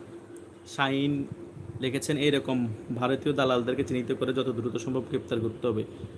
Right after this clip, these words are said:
আর যারা আগুন লাগিয়েছে তাদেরকে চিহ্নিত করে শাস্তির আওতায় আনতে হবে।" ভাই, এটা একদম সুন্দর কথা বলেছেন, কিন্তু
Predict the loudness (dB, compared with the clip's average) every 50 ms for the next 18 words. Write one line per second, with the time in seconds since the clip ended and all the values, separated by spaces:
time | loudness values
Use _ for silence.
0 | -14 -6 -4 -4 0 2 4 6 6 6 6 6 4 4 4 4 4 4 4 4
1 | 4 2 2 0 2 2 2 2 0 0 0 -2 -2 0 0 0 0 2 0 0
2 | 0 -2 -4 -2 0 2 4 4 4 4 2 2 2 2 2 0 0 0 0 0
3 | 2 2 0 0 -4 -8 -10 -10 -12 -14 -16 -16 -16 -16 -16 -16 -16 -16 -16 -12
4 | -6 -2 2 4 4 4 4 2 -2 -6 -16 -18 -20 -20 -20 -20 -20 -20 -20 -20
5 | -20 -18 -8 -6 -4 0 4 4 4 4 2 4 4 4 4 2 -2 -6 -10 -12
6 | -12 -10 -4 -2 0 2 4 4 4 2 2 2 4 4 6 6 4 4 4 4
7 | 2 2 0 -6 -10 -12 -14 -14 -14 -16 -6 0 2 2 2 4 6 8 8 8
8 | 6